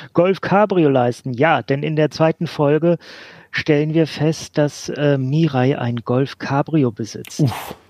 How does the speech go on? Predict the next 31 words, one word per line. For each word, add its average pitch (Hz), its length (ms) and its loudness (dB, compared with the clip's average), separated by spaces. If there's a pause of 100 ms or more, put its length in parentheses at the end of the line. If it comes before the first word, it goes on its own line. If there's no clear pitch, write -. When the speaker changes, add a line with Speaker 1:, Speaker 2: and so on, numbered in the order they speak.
(160)
Speaker 2:
Golf 135 280 -8
Cabrio. 131 340 -4
Der 127 120 -2
sah 147 120 2
auch 156 140 0
sehr 165 160 2
modern 160 400 0
aus. 120 260 -4
Was - 140 -4
war 151 100 0
das, 120 160 -4
Golf 127 220 -4
zwei? 185 400 -6 (400)
<laughs> - 1400 -4
Speaker 1:
Man 151 180 2
erkennt's 160 480 0
nicht 143 200 -6
genau. 120 380 -2
Und 139 140 -2
da 143 80 4
fragt - 300 -4
Boris 147 280 0
natürlich, 160 460 -2 (300)
"Ah, 196 240 2 (1040)
geil, 170 400 2
wie 160 80 -2
kriegt - 300 0
man 202 120 2
denn 170 160 2
das?" 139 320 0 (520)
"Ja, 104 240 -16